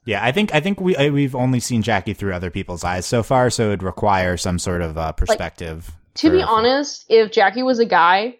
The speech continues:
Speaker 2: people would be like, "Oh, he's just, like, the cool, aloof character."
Speaker 1: Yeah, I agree with that. Um,
Speaker 2: So I think there's a lot of, there's also a lot of that stuff. Like, you're not used to seeing characters like Jackie.
Speaker 1: Yeah, that's true. Um, I, I do, I do think, um, I, like, I think Jackie's, like, f-,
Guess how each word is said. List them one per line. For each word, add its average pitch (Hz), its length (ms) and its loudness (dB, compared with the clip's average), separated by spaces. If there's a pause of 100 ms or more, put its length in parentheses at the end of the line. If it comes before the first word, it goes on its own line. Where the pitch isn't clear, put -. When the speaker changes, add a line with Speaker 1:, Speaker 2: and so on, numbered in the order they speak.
(240)
Speaker 2:
people 277 160 2
would 254 80 4
be 240 80 6
like, - 60 2
"Oh, 240 160 6
he's 226 200 0
just, 220 180 -4
like, 233 160 0
the 220 80 -2
cool, 220 300 4
aloof 202 220 -2
character." - 640 -2 (500)
Speaker 1:
Yeah, 107 200 0
I 147 120 2
agree 127 200 0
with 87 100 -8
that. 80 280 -10 (300)
Um, 90 540 0
Speaker 2:
So 202 120 2
I 208 140 4
think 277 160 2
there's 269 140 4
a 269 40 6
lot 226 160 6
of, 214 60 0
there's 233 160 4
also 262 240 4
a - 20 2
lot 208 160 4
of 180 60 0
that 190 180 2
stuff. 208 220 -2
Like, 196 100 -2
you're 226 100 2
not 247 160 4
used 240 180 2
to 262 60 4
seeing 359 240 2
characters 202 420 2
like 165 160 0
Jackie. - 420 -4 (440)
Speaker 1:
Yeah, 110 220 0
that's 110 220 -4
true. 85 280 -8 (140)
Um, 104 400 0
I, 123 240 2
I 131 60 2
do, 147 220 0
I 131 120 0
do 127 160 -2
think, 120 240 -4
um, 95 480 -4
I, 120 100 0
like, 127 160 0
I 127 80 0
think 127 140 -2
Jackie's, 104 380 -2
like, 87 300 -8
f-, - 160 -20